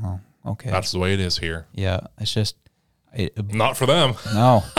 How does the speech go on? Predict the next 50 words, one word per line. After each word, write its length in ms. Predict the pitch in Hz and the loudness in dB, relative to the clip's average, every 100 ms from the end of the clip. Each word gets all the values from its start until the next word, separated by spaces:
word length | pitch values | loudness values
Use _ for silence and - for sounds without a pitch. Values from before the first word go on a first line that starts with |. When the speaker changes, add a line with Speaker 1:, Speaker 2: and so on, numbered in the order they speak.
| - - 349 - | -2 -2 -2 0
Speaker 1:
It 120 | 131 | 2
just 160 | 156 | 4
amazes 680 | 151 131 120 127 151 147 117 | 4 4 6 6 6 6 4
me, 140 | 107 | 2
the, 240 | 92 90 87 | 2 0 -2
the 160 | 101 | -6
people 300 | 95 110 107 | -4 -2 0
that 100 | 92 | 0
are 40 | 92 | 0
just 120 | 95 | -2
willing 360 | 90 92 98 92 | -2 0 0 0
to 40 | |
get, 260 | 92 90 - _ | -2 -4 -6 _
just 220 | - 98 - _ - | -8 -8 -8 _ -12
to 60 | |
take 300 | 104 90 104 | -6 -4 -4
it. 160 | - - _ _ _ _ _ | -8 -14 _ _ _ _ _
Speaker 2:
Yeah. 380 | - 85 78 76 78 _ _ _ _ _ _ _ _ | -10 -8 -6 -8 -12 _ _ _ _ _ _ _ _
Speaker 1:
And 220 | 120 107 | -2 2
when 100 | 113 | 4
are 60 | 123 | 4
we 80 | 127 | 2
gonna, 160 | 131 - | 0 -2
when 240 | 117 135 | -2 -2
are 60 | 156 | -2
we 200 | 151 147 | -2 -4
gonna 120 | 127 | -4
stand 300 | - 113 147 | -4 -8 -8
up, 160 | - - | -10 -6
right? 260 | 98 120 - _ _ _ _ _ _ _ | -2 -2 -6 _ _ _ _ _ _ _
Um, 640 | 95 92 92 92 104 - _ | -4 -2 -2 -4 -8 -16 _
people 300 | 117 - 107 | -2 2 4
are 100 | 104 | 4
still 240 | - 113 | 2 0
too 240 | - 127 | 0 -2
afraid 240 | 117 - 110 | -2 -2 -2
to 60 | |
talk 260 | 101 104 98 | 0 0 -2
in 80 | 98 | -2
public 300 | - - - | -6 -6 -6
about 220 | - - | -8 -8
these 180 | - - | -8 -6
things. 360 | - 120 - - _ _ | -6 -8 -12 -20 _ _
Speaker 2:
Mm. 360 | 95 98 90 85 _ _ _ _ | -6 -4 -6 -8 _ _ _ _
Speaker 1:
And 160 | - 101 | -2 0
I, 180 | 95 - | 0 -2
I'm, 240 | - - - - | -4 -2 -2 0
I'll 120 | 131 | -2
call 300 | - 147 127 | 2 4 4
people 480 | - 117 104 98 | 2 -2 0 0